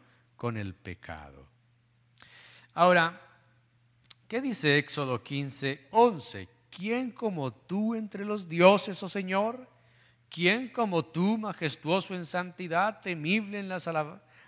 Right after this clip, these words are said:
alabanzas, haciendo maravillas?" Esta expresión,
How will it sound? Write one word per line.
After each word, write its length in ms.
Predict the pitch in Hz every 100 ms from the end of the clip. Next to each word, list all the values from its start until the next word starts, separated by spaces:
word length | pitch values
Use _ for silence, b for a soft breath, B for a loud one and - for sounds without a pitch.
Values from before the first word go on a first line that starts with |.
| _
alabanzas, 920 | 131 135 131 123 143 175 - 185 175 - B _
haciendo 600 | 117 - 139 156 175 175
maravillas?" 680 | 170 165 165 190 202 220 - b b b b b _ _ _ _
Esta 640 | - 185 190 247 233 - 185
expresión, 840 | - - 139 131 151 151 151 151